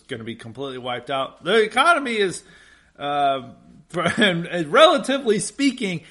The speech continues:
is doing well under the circumstances, and the sanctions have not really crippled them that,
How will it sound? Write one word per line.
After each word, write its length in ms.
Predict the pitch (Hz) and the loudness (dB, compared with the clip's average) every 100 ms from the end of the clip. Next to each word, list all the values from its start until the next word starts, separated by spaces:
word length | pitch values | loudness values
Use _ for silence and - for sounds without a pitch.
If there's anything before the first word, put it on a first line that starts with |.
| - | -2
is 240 | - 196 - | 2 2 2
doing 680 | 240 247 226 196 170 120 | -2 0 0 -2 -8 -6
well 500 | 120 226 220 196 185 | 4 8 8 6 2
under 260 | 160 170 170 | 0 0 -2
the 120 | 156 | -4
circumstances, 880 | 147 202 - 151 - 120 117 123 117 | -2 -4 -4 -8 -8 -8 -8 -10 -10
and 140 | 139 | -10
the 60 | 135 | -8
sanctions 480 | - 185 170 175 147 | -6 -6 -6 -10 -6
have 200 | 143 139 | -6 -4
not 260 | 151 151 | -2 -2
really 280 | 135 131 123 | -2 -4 -6
crippled 460 | 117 175 165 131 117 | -8 -6 -6 -6 -6
them 280 | 120 120 117 | -6 -8 -6
that, 280 | 120 117 | -2 -2